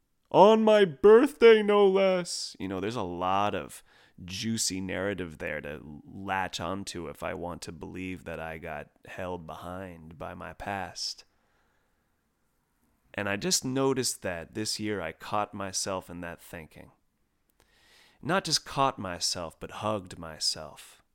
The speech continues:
It's like, "Hey, hey, come here, come here, come here, come here." And if I can realize that my own birthday ain't that special,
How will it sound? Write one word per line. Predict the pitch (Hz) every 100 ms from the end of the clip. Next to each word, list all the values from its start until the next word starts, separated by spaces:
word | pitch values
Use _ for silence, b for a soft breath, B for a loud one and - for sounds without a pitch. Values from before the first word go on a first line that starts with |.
| _
It's | -
like, | 117
"Hey, | 151 151 143
hey, | 123
come | - 135
here, | 123
come | 135
here, | 113
come | -
here, | 80 - -
come | - 156 165 156
here." | 110 95 69 - _ _ _ _ _ _ _ _ _ _ _ _ _ _ _ _
And | - 98 101 101 101 95 - _ _ _ _ _ _ _ _ _ _ _ _ _
if | 107 -
I | 143 170
can | - 127
realize | 107 101 90 85 80 80 78 - _
that | 101 87 82 82 _ _ _
my | 98 92 113
own | 143 123 92
birthday | 98 117 117 - 78 73 78 _ _ _ _ _ _ _ -
ain't | 120 123 -
that | 104 101
special, | - - 92 - 123 135